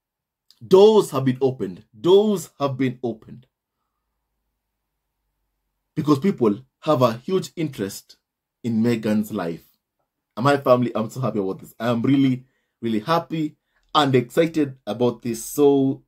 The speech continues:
so much, my family. And Patrick J Adams' post of, you know, "I miss my friends,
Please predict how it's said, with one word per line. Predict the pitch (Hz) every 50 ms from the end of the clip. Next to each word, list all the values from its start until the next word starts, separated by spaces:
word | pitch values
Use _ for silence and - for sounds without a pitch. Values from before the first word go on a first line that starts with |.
| _ _ -
so | - - - 131 120 113
much, | 110 107 107 107 95 -
my | 92 85
family. | - - 90 85 85 87 82 67 - _ _ _ _ _ _ _ _ _ _ - - - - - _ _
And | 202 202 202 202 202 196 202 196 208 - _ _ _ _ _ _ _
Patrick | - 254 277 269 - 226 156
J | 131 170 202 -
Adams' | - 170 165 170 165 160
post | - - 151 123 107 - - - - _
of, | - 135 131 131 123 110 107 - - _ _ _ _ _ _
you | 120 120
know, | 120 117 113 113 110 117 - _ _ _ _ _ _ _ _
"I | 175 190 196 180
miss | 175 170 170 -
my | 139 131 131
friends, | 131 - 123 104 98 98 - - - -